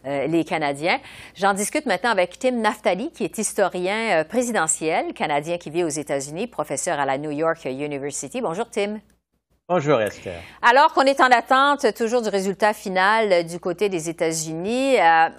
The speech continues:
Speaker 1: on a vu le premier ministre ici au Canada, M. Trudeau, euh, très prudent, euh, dit vouloir respecter le processus électoral en cours, euh, chez vous. Il veut pas commenter. Euh,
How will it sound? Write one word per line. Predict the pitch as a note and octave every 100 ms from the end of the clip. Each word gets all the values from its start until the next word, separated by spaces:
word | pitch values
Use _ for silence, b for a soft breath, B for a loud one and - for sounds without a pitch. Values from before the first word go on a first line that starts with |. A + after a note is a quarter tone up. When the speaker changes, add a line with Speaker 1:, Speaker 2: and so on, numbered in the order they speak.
| G#2+
Speaker 1:
on | E3+ F#3+
a | G3+ G3
vu | G3 E4+
le | E4+
premier | G3+ G3 G3
ministre | F#3+ C4+ -
ici | F#3 - C4+
au | A#3+
Canada, | F#3 E3 D#3+ G#3+
M. | B3+ G3+
Trudeau, | F3+ F#3 F3 G3+ C4 B3
euh, | F3
très | E3+ A#3+
prudent, | C#4+ A3+ F3+ F3 G3+ D#4
euh, | G#3+ E3 D#3+
dit | F3+
vouloir | G3 F#3 F#3
respecter | F#3+ F#3 F#3+ - A#3
le | G#3
processus | - E3+ F3+ - A3
électoral | F#3 E3 - D#3+ E3+ G3 -
en | D#3+
cours, | - G#3 A3 G#3+ B B B D3
euh, | D#3+ D#3+
chez | - F#3+
vous. | F3 A3+ G4 B B B
Il | F3
veut | E3+ F3
pas | C#4
commenter. | - G#3 E3 D#3 - C4+ D4+
Euh, | A3+